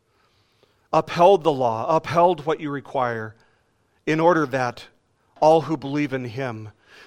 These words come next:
would have his righteousness applied to them, imputed to them.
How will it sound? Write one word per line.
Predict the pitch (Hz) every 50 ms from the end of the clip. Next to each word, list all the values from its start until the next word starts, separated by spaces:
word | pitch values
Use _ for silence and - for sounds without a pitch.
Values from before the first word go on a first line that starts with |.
| _ -
would | 156 151
have | 143 131 151 139 135
his | 127 131 151 135 120
righteousness | 117 139 147 151 165 160 - - 143 - - - 135 127 120 - - - - - -
applied | 151 135 - - 147 143 139 131 127 127 120 -
to | - 143
them, | 120 113 131 127 123 117 113 120
imputed | - 120 120 117 - - - 151 143 135 127 113 107 110 - - - _ _ _
to | - - 135
them. | 113 127 120 113 104 98